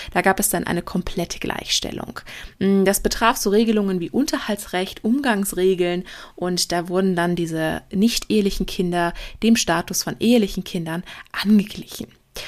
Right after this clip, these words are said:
Das ist jetzt auch kein ganz unerheblicher Anteil, denn in der E U war dieser unehelich geborene Kinderanteil zweitausendfünfzehn immerhin bei zweiundvierzig Prozent, also nahezu jedes zweite Kind.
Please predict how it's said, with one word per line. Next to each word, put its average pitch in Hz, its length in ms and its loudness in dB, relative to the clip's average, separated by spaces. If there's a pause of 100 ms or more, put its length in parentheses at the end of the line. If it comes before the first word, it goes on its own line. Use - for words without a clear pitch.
(100)
Das 196 180 0
ist 233 140 4
jetzt 269 220 2
auch - 100 -2
kein 190 220 -2
ganz - 360 -6
unerheblicher 285 840 2
Anteil, 185 560 -2 (300)
denn 180 100 0
in - 160 0
der 185 180 -2
E 196 320 0 (160)
U 285 340 6
war 190 320 2
dieser 180 640 0
unehelich 220 720 2
geborene 202 520 0
Kinderanteil 202 880 0
zweitausendfünfzehn 233 1040 0
immerhin 233 640 4
bei 175 140 2
zweiundvierzig 180 880 -2
Prozent, - 500 -2 (440)
also 294 280 4
nahezu 247 500 6
jedes 170 380 0
zweite - 320 -8
Kind. - 320 -20